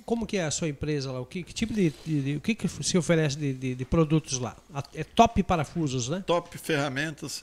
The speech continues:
Speaker 2: e Parafusos, Ari.
Speaker 1: Certo.
Speaker 2: A gente trabalha com dez categorias.
Speaker 1: Hum.
Speaker 2: São, é, elétrico, hidráulico, pintura, ferragens, parafusos, ferramentas, máquinas e equipamentos,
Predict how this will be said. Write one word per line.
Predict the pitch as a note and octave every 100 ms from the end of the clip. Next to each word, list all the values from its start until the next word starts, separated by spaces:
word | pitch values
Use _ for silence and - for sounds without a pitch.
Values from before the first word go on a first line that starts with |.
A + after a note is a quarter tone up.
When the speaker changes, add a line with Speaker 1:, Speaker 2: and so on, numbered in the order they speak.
| -
Speaker 2:
e |
Parafusos, | A#2 C#3 C3 G#2+ - G#2+ G2+ F#2 F#2+
Ari. | F#2+ F2 F2 - - -
Speaker 1:
Certo. | - C3+ A2 F#2+
Speaker 2:
A | A2+
gente | A#2+
trabalha | C3+ B2 C3 C#3
com | - C3+ B2
dez | A#2 D#3 D3
categorias. | D#3 - D3+ A#2+ G2 F#2+ F#2 - - _ _ _ _ D#3+
Speaker 1:
Hum. | A#2 G2 G2
Speaker 2:
São, | - - G#2+ G#2 G2+ F#2+ - - - - - _ _ _ -
é, | G#2 G2+ F#2+ -
elétrico, | A2+ A2+ C#3+ C#3+ -
hidráulico, | G2+ G#2+ C3 C3+ A#2 G#2+ -
pintura, | - B2+ - C3+ C#3+ C3 B2+ _ _ _ _ _ _ _
ferragens, | - D3 A2 A#2+ C#3 B2 C3+ - - _ _ _ -
parafusos, | B2+ C3+ - - C3+ C#3 - - - -
ferramentas, | C#3 C3 A#2+ G#2+ C3+ C3+ C3 - -
máquinas | G#2+ B2+ C#3+ - A#2+
e |
equipamentos, | B2+ - - G#2 G#2+ C#3 C3 -